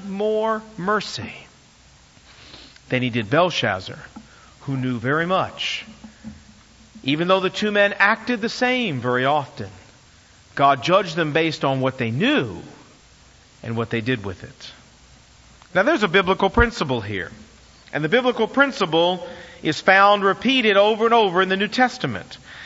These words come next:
I'd like you to turn to Matthew chapter eleven, and let me show you Jesus pronouncing this principle.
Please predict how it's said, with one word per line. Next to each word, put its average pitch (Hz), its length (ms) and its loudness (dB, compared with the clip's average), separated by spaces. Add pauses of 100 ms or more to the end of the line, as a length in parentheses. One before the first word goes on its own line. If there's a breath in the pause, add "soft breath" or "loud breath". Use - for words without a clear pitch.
(120 loud breath)
I'd 247 120 6
like 330 240 4
you 262 60 4
to 226 80 4
turn 226 400 2
to 165 180 0
Matthew 190 500 2
chapter 175 500 2
eleven, 147 540 4
and 143 100 0
let 160 140 4
me 170 100 -2
show 190 280 2
you 170 160 0
Jesus 139 600 0
pronouncing 170 760 2
this 139 120 0
principle. 131 560 -4